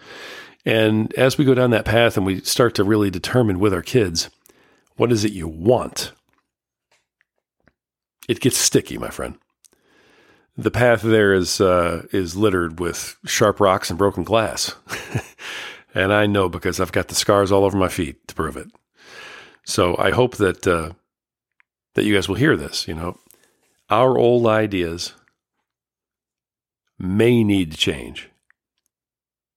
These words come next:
And at the very least, we need to be open to 'em. So money matters, but it's not the only thing that matters. And that leads us to number two, which is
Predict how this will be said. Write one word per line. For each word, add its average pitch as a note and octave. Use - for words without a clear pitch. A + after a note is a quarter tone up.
And A2
at G2
the G2
very G2+
least, G#2+
we F#2
need E2
to D#2
be D#2+
open -
to -
'em. -
So F#2+
money B2
matters, A2+
but A2+
it's -
not B2+
the C#3
only A#2+
thing E2
that D2
matters. C#2+
And G2+
that G2+
leads G#2+
us G2
to G#2+
number G2
two, B2
which B2
is -